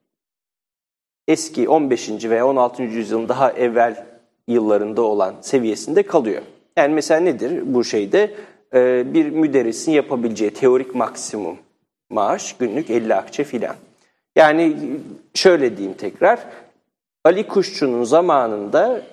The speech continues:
e, ki bir müderristen dört kat daha fazla para kazanıyor bu adam. E, ve bin beş yüz seksen beşten sonra ve özellikle bin altı yüz altmıştan sonra akçenin değeri sekizde birine düşüyor.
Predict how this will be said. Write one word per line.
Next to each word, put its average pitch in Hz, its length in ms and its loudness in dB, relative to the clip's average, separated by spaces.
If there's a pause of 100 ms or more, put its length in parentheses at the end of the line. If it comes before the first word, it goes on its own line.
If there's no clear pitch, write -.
(140)
e, 131 340 4 (220)
ki 180 260 2
bir 165 100 4
müderristen 160 760 2
dört 180 220 2
kat 185 220 0
daha 160 140 4
fazla 147 320 0
para 127 280 0
kazanıyor 90 400 -4
bu 76 80 -2
adam. 170 240 2 (760)
E, 120 60 4 (1160)
ve 165 440 2
bin 156 160 2
beş 175 180 2
yüz - 120 -6
seksen 147 460 0
beşten 156 400 2
sonra 113 280 -2
ve 123 100 2
özellikle 147 600 0
bin 135 80 0
altı 135 300 0
yüz 120 80 -2
altmıştan 131 560 0
sonra 156 340 -2
akçenin 143 520 0
değeri 139 200 0
sekizde 120 480 -2
birine 92 300 -4
düşüyor. - 320 -18